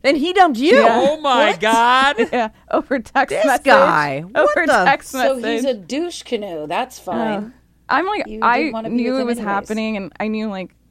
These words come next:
Speaker 2: I, I don't know. I felt like I was, I did love him, but I wasn't really in the relationship 'cause I could see the downward spiral, spiral happening in the relationship. But I'm like, I just held on because I was like, "No, he's a great guy," but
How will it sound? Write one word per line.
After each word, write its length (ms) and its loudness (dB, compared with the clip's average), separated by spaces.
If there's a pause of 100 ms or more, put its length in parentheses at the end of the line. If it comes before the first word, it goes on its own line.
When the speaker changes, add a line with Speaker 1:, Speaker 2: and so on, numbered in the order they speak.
(500)
Speaker 2:
I, 220 -2
I 100 -2
don't 100 -4
know. 120 -2
I 200 -4 (140)
felt 200 -2
like 220 -4
I 100 -2
was, 240 -8 (380)
I 40 -6
did 320 -6
love 220 -2
him, 100 -4
but 120 -4
I 40 -2
wasn't 300 -6
really 280 -12
in 120 -10
the 80 -10
relationship 520 -12
'cause 120 -12
I 60 -4
could 220 -14
see 520 -6 (520)
the 80 -2
downward 680 -8
spiral, 520 -6 (120)
spiral 540 -4
happening 600 -8 (100)
in 100 -8
the 80 -10
relationship. 640 -10
But 140 -4
I'm 80 -6
like, 180 -8
I 60 -6
just 180 -12 (240)
held 260 -4
on 420 -4 (440)
because 300 -6
I 20 -8
was 80 -10
like, 240 -10
"No, 240 -2
he's 160 -6
a 60 -4
great 280 -6
guy," 280 -4
but 280 -6